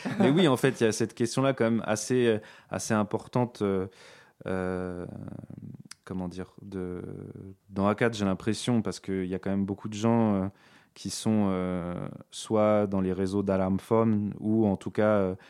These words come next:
en lien avec, euh, les réseaux No Border.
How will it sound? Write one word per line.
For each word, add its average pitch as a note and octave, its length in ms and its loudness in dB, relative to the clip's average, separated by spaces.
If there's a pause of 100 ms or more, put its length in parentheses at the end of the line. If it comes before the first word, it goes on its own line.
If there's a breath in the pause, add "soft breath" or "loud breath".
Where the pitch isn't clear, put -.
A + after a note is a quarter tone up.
(260 soft breath)
en G2 140 -2
lien G#2 340 2
avec, F#2 320 -2
euh, F#2+ 100 0
les F#2 140 -2
réseaux F#2 260 0
No F#2+ 140 2
Border. G#2+ 400 2